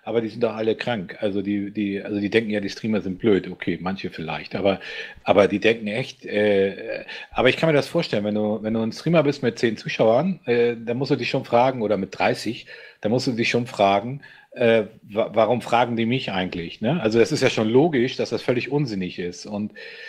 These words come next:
aber es passiert, ja. Und, ähm, die, die hoffen sich dann halt,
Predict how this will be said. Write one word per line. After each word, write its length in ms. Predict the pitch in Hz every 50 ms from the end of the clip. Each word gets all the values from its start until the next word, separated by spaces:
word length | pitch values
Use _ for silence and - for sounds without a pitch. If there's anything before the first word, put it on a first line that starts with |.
| - - - - - _ _ -
aber 160 | - 95 107
es 100 | 110 -
passiert, 560 | - 131 - - - 131 95 85 87 - -
ja. 240 | 92 90 95 113 123 - 98
Und, 280 | 98 98 98 - - 98
ähm, 580 | 98 95 95 95 95 92 92 82 92 - - _ _ _ - -
die, 360 | 104 101 95 110 113 101 104
die 200 | 104 110 107 107
hoffen 280 | 117 117 117 117 139
sich 180 | 117 110 120 -
dann 240 | - 127 120 120 117
halt, 300 | 117 117 117 117 117